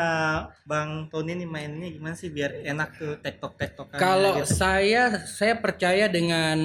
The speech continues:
Speaker 2: eh, isi kepala saya.
Speaker 1: Iya.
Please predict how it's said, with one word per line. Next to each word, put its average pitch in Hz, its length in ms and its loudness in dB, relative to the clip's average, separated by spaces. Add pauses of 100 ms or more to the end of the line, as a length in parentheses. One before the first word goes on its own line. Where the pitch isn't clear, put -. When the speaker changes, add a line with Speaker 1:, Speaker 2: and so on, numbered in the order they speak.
(100)
Speaker 2:
eh, 139 800 2 (440)
isi 147 300 -2
kepala 127 800 2
saya. 107 440 -4
Speaker 1:
Iya. 113 340 -4